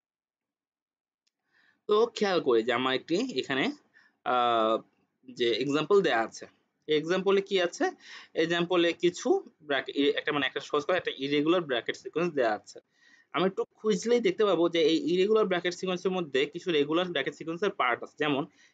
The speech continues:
এই একটা পার্ট, এই একটা পার্ট এবং আর এই একটা পার্ট, দুটি ব্র্যাকেট একটি পার্ট আছে আর চারটি ব্র্যাকেট একটি পার্ট আছে।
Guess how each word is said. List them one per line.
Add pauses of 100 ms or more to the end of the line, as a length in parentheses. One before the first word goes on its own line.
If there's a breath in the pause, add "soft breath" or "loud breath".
এই
একটা
পার্ট, (120)
এই
একটা (100)
পার্ট
এবং
আর (120)
এই
একটা
পার্ট, (280)
দুটি
ব্র্যাকেট
একটি
পার্ট
আছে (440 soft breath)
আর (140)
চারটি
ব্র্যাকেট
একটি (180)
পার্ট
আছে।